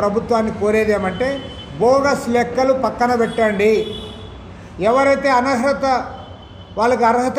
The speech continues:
లేని వాళ్ళు ఉన్నారో వాళ్ళందరి పేర్లు తీసేయండి.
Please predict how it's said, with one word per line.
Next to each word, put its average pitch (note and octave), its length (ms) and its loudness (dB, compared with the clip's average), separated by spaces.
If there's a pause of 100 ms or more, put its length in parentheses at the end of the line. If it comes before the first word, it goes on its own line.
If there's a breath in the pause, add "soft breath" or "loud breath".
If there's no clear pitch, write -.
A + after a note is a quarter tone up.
లేని C4+ 240 4
వాళ్ళు C4 220 2
ఉన్నారో C4+ 300 2
వాళ్ళందరి B3+ 480 2
పేర్లు C4 320 4
తీసేయండి. C4+ 560 4